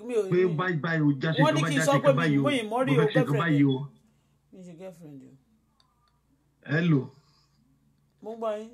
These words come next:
Speaker 1: ẹ jẹ́ ká fọ, ẹ gbàgbé ọ̀rọ̀.
Speaker 2: Ẹ̀hẹ́n. Ẹ, ọ̀dà gbọ́dọ̀ wà, ó gbọ́dọ̀ treat al-, anything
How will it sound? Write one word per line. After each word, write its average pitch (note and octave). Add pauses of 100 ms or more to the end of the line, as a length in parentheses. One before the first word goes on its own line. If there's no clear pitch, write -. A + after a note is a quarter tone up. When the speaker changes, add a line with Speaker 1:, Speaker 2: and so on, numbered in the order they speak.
Speaker 1:
ẹ G3+
jẹ́ A3
ká G3+
fọ, E3
ẹ F3+
gbàgbé D3+
ọ̀rọ̀. F#3+
Speaker 2:
Ẹ̀hẹ́n. C#3+ (440)
Ẹ, F3+ (200)
ọ̀dà F#3+
gbọ́dọ̀ F3
wà, C3+ (180)
ó F3
gbọ́dọ̀ F3+ (300)
treat F3
al-, C3
anything E3+